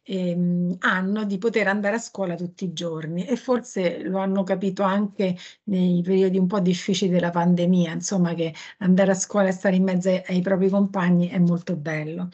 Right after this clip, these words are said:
Questa invece è l'infografica, un pezzetto dell'infografica, eh, che ha vinto il premio Scuola Secondaria Primo Grado lo scorso anno, appunto i raga-,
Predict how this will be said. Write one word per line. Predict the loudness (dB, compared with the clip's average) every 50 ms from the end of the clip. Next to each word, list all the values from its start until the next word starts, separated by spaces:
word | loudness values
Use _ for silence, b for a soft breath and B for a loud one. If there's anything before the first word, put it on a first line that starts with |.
| B B B B B B B B B _
Questa | 2 2 2 2 2 2 4
invece | 4 6 4 4 2 0 0 0 0 0 0
è | -2 -2 -2 0
l'infografica, | 2 2 2 0 0 -2 -2 0 2 2 2 2 2 0 -2 -6 -8 -8
un | -8 -6
pezzetto | -8 -10 -6 -2 -2 -2 -2 -2 -4 -4
dell'infografica, | -4 -4 -2 -4 -4 -4 -4 -6 -4 -2 -2 -2 -2 -2 -4 -4 -4 -2 0 -2 -2 -4 B B B B B B
eh, | -6 -4 -4 0
che | 2 2
ha | 2 2
vinto | 2 0 0 0 0 0 0 -2
il | -2
premio | 0 0 2 2 2 0
Scuola | -4 -4 -4 -2 -2 -2
Secondaria | -2 -2 -4 -2 -2 -2 -2 -2
Primo | -2 -2 -2 -2 -2
Grado | -2 -2 -2 -4 -4 -6
lo | -10
scorso | -12 -12 -10 -10 -10 -10 -8 -10
anno, | -8 -6 -4 -2 -2 0 0 -2
appunto | -2 -2 -2 -2 -2 0 0
i | -2 -2 -2 -2 -2 0 0
raga-, | 0 -2 -2 -2 -2 -4 -4